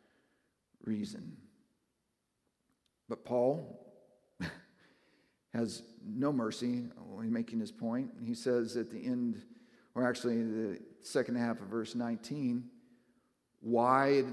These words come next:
things are the way they are. And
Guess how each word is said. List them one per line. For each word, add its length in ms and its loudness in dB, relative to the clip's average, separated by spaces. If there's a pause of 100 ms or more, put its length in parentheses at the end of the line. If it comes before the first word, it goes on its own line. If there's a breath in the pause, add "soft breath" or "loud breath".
(200)
things 260 0
are 200 6
the 100 4
way 160 6
they 160 4
are. 400 -4 (760)
And 460 -2